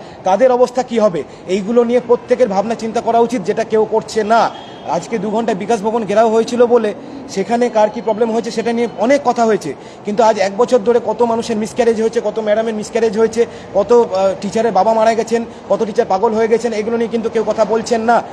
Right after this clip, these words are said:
যেগুলো বলা উচিত এগুলো হচ্ছে না, এগুলো হবে, এরপর থেকে আলোচনাও হবে। আর দ্বিতীয়ত আবার বারবার বলছি যে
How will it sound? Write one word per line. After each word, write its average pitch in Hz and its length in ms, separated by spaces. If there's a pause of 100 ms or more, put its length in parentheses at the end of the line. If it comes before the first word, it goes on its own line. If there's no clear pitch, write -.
(180)
যেগুলো 190 240
বলা 226 220
উচিত 226 320 (280)
এগুলো 196 200
হচ্ছে 247 360
না, 170 140 (360)
এগুলো 196 240
হবে, 220 420
এরপর 190 260
থেকে 226 140
আলোচনাও 220 420
হবে। 226 320 (360)
আর 202 200
দ্বিতীয়ত 202 360
আবার 233 260
বারবার 214 300
বলছি 226 380
যে 214 180